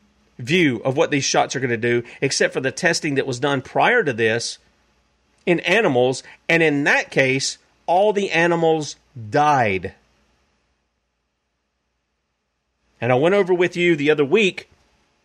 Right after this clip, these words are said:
the vaers report from the middle of October. One point seven million people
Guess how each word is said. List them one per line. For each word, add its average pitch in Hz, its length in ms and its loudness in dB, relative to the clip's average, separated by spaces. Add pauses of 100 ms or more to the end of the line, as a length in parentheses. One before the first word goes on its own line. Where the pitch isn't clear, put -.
(360)
the 127 160 0
vaers 165 380 2
report 156 360 -2
from 127 120 -2
the 123 60 -2
middle 151 220 2
of 135 100 0
October. 131 680 0 (3000)
One 170 280 2
point 180 380 0 (420)
seven 190 680 0
million 175 380 2
people 180 640 -2